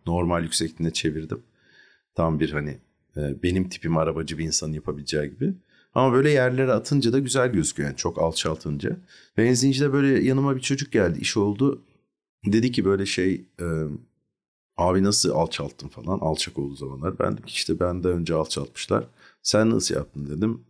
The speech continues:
"Ben," dedi, "yayları attım direkt," dedi. Arabanın böyle bir yayı, bir amortisörü var. Arabanın üzerinde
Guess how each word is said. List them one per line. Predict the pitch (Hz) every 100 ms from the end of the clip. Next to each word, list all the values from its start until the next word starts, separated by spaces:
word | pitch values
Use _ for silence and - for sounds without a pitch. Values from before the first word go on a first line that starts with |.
| -
"Ben," | 101 104
dedi, | 101 104
"yayları | 92 92 95 104
attım | 85 - - 76 67
direkt," | 64 60 -
dedi. | 76
Arabanın | 87 87 90 87
böyle | 90 87
bir |
yayı, | 90 95 101
bir | 101 90 -
amortisörü | 87 90 85 - 87 78
var. | 71 69 -
Arabanın | 90 95 90 101
üzerinde | 92 85 82 85 110